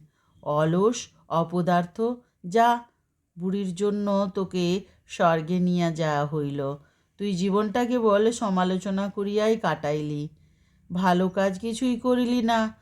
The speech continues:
তোর মতন লোক আর এর পূর্বে স্বর্গে যায় নাই।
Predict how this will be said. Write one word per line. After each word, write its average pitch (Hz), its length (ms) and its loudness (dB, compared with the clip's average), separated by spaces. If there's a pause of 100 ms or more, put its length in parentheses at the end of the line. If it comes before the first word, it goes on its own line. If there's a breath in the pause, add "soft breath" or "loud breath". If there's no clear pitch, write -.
(240 soft breath)
তোর 233 300 4
মতন 262 380 0
লোক 240 420 2
আর 226 280 4 (640 soft breath)
এর 214 240 2
পূর্বে 190 440 0
স্বর্গে 160 480 0
যায় 143 320 0
নাই। 143 320 -6